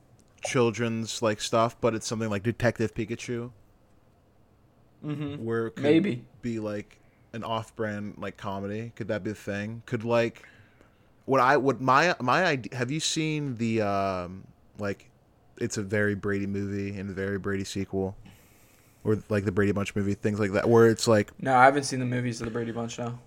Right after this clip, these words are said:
Speaker 1: So, um, they're, the charac-, so in the movie, they're playing the characters f-, like, set from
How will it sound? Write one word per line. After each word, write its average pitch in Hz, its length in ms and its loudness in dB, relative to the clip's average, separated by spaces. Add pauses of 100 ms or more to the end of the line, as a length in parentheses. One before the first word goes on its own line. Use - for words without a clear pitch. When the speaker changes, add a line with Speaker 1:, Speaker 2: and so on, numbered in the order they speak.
Speaker 1:
So, 127 720 10 (340)
um, 110 580 6 (320)
they're, 123 560 10 (100)
the 113 140 2
charac-, 143 560 6
so 131 300 8
in 127 100 6
the 127 80 6
movie, 160 380 8
they're 139 140 8
playing 139 420 6
the 120 100 6
characters 127 960 6 (420)
f-, - 220 -6
like, 113 320 6
set - 500 6
from 107 640 6